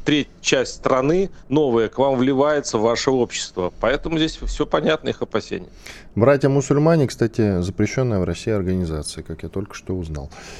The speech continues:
Speaker 2: И
Speaker 1: А вот
Speaker 2: Вал-,
Speaker 1: Хамас нет. Вот
Speaker 2: а Хамас
Speaker 1: удивительно.
Speaker 2: нет,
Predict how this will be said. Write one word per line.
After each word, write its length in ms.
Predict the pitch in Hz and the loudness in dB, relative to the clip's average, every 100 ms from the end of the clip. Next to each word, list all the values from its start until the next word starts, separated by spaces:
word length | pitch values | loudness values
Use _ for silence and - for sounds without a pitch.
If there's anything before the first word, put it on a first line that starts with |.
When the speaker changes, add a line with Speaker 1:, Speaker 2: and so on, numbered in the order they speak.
| - | -10
Speaker 2:
И 380 | - 127 147 143 - | 0 4 6 6 4
Speaker 1:
А 60 | |
вот 140 | 127 127 | 6 8
Speaker 2:
Вал-, 80 | |
Speaker 1:
Хамас 360 | 139 143 156 - | 8 6 2 2
нет. 280 | 120 98 - - | 0 0 -2 0
Вот 140 | 110 | 2
Speaker 2:
а 40 | |
Хамас 300 | 120 120 147 | 4 6 4
Speaker 1:
удивительно. 220 | 117 90 107 | 2 -2 0
Speaker 2:
нет, 240 | 107 | 2